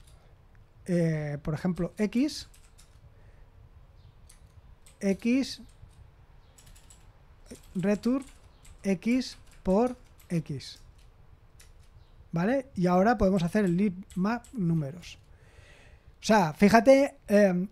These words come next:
lo que hemos reducido de pasar esto a simplemente utilizar lambda o incluso a utilizar esta opción.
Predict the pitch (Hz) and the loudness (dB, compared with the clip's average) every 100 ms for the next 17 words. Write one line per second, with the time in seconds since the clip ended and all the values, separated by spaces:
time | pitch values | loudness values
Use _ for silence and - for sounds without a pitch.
0 | - 202 190 202 202 208 214 208 202 - | -4 2 6 6 6 4 4 6 4 4
1 | 240 185 156 170 175 170 156 220 202 - | 0 0 0 -2 0 -2 0 0 -2 -2
2 | 214 - 247 294 - - - - - 196 | -4 -2 -2 -2 -4 -18 -20 -20 -8 -2
3 | 233 208 226 233 220 262 196 175 202 208 | 0 2 2 2 0 -2 0 0 0 -2
4 | 202 175 202 202 214 285 - - - - | -2 -2 0 0 -2 -6 -12 -20 -20 -20
5 | - 247 254 269 196 170 196 190 247 - | -2 4 4 6 2 4 2 2 0 -2
6 | 175 175 160 156 175 - 165 165 143 240 | -2 -2 -2 -2 -4 -4 -8 -6 -2 -2
7 | 175 | -4